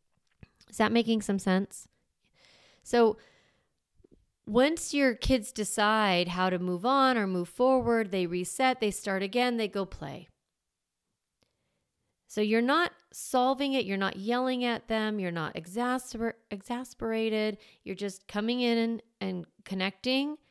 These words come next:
and then helping them solve their problem. Now, if you have, they, they can't figure it out, like I said, you just say, "Hey, it seems like you guys aren't able to work this out.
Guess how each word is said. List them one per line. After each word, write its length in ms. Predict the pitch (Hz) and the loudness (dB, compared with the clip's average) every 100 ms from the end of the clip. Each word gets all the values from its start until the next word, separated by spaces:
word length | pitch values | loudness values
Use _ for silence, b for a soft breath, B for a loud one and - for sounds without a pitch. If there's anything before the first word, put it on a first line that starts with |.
| _ _ - | _ _ -10
and 200 | 180 185 | -6 -2
then 400 | 185 180 185 185 _ _ _ _ _ - | -2 -2 -4 -10 _ _ _ _ _ -8
helping 380 | 190 190 180 | -6 -2 -2
them 160 | 175 165 | -2 -4
solve 280 | - 160 156 | -4 -6 -4
their 140 | 156 | -6
problem. 560 | - - - - - - _ _ _ _ _ _ _ | -6 -6 -8 -10 -14 -18 _ _ _ _ _ _ _
Now, 140 | 226 226 | -2 2
if 180 | 254 262 | 0 0
you 120 | 196 | -2
have, 440 | 302 320 359 - - _ _ _ _ _ _ _ _ _ _ _ _ _ _ _ - | 2 2 2 0 -10 _ _ _ _ _ _ _ _ _ _ _ _ _ _ _ 4
they, 200 | 233 247 | 8 8
they 160 | 208 233 | 8 4
can't 340 | - 285 277 | 6 4 4
figure 320 | - 254 226 196 | 4 6 8 8
it 100 | 170 | 8
out, 360 | 180 330 415 - - | 8 10 8 4 0
like 200 | 226 214 | 4 4
I 60 | |
said, 300 | 202 277 339 | 4 4 4
you 100 | 254 | 2
just 220 | 220 247 - | -2 -2 2
say, 320 | 233 220 214 b b b b b | 4 4 0 b b b b b
"Hey, 340 | 370 302 - _ _ _ _ - | 4 4 2 _ _ _ _ -2
it 160 | 240 | -2
seems 320 | - 277 285 294 | 0 0 0 0
like 160 | 294 | 0
you 80 | 269 | 2
guys 220 | 254 247 | 4 6
aren't 160 | 240 220 | 6 4
able 180 | 202 202 | 4 2
to 120 | 196 | 2
work 220 | 185 - | 0 0
this 200 | 170 - | -6 -6
out. 360 | 143 196 285 | 0 4 4